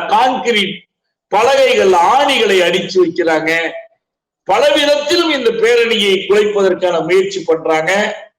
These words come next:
ஹரியானா உயர் நீதிமன்றத்துல உழவர்கள் வழக்கு போட்டிருக்கிறாங்க,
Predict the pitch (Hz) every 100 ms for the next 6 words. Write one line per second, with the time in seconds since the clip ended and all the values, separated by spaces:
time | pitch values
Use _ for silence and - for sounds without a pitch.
0 | _ _ _ _ _ - 196 269 277 254
1 | 202 185 226 226 214 190 175 165 160 208
2 | 226 190 208 214 185 185 190 160 - -
3 | _ _ _ 156 220 254 254 196 185 -
4 | 160 156 143